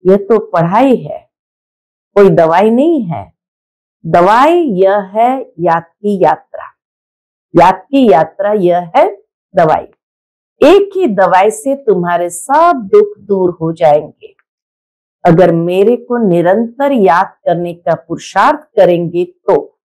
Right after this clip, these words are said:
भक्ति मार्ग में ऐसे बहुत है जिनका मुख चलता ही रहता है, कोई न कोई मंत्र, राम नाम जपते रहते हैं, उनको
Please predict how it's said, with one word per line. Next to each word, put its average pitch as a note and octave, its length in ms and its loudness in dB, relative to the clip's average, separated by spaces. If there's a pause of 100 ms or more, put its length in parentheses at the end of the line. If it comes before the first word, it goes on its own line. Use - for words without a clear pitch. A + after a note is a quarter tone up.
(1160)
भक्ति D4 420 2
मार्ग G#3 420 0
में B3+ 160 -4
ऐसे G3 460 -4
बहुत F3+ 560 -4
है A#3 220 -8 (840)
जिनका G3+ 480 2
मुख G#3 400 -2
चलता D#3 480 -2
ही E3+ 280 0
रहता A#3+ 460 -2
है, A3+ 340 -10 (1000)
कोई E4+ 260 4
न F4+ 160 0
कोई C4+ 260 0
मंत्र, G#3 640 -2 (920)
राम A#3 380 2
नाम A3 440 -4
जपते A3+ 500 -4
रहते A#3 460 -4
हैं, A3 280 -10 (880)
उनको G#3+ 340 2